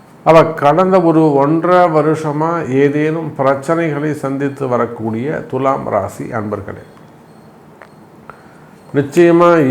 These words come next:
இடமாற்றம் உண்டு. குடும்ப மாற்றமா இருக்கலாம், குடும்பம் ஒரு இடமாகவும் நீங்க இன்னொரு இடமாகவும் வெளியில போக வேண்டிய சூழ்நிலை ஏற்படலாம். வெளிநாடு போகலாம், வெளி மாநிலங்கள் போகலாம்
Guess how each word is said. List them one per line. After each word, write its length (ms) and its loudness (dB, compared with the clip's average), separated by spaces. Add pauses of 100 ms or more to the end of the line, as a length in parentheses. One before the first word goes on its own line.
இடமாற்றம் 960 2
உண்டு. 260 0 (200)
குடும்ப 340 4 (100)
மாற்றமா 540 0
இருக்கலாம், 480 0 (1300)
குடும்பம் 560 6
ஒரு 140 4
இடமாகவும் 580 0
நீங்க 180 -2 (100)
இன்னொரு 280 -2
இடமாகவும் 580 -4 (220)
வெளியில 320 2 (100)
போக 120 -2 (100)
வேண்டிய 280 -4 (120)
சூழ்நிலை 480 -2 (120)
ஏற்படலாம். 580 -4
வெளிநாடு 400 -2 (100)
போகலாம், 340 -2
வெளி 180 -2 (100)
மாநிலங்கள் 600 -4
போகலாம் 380 -6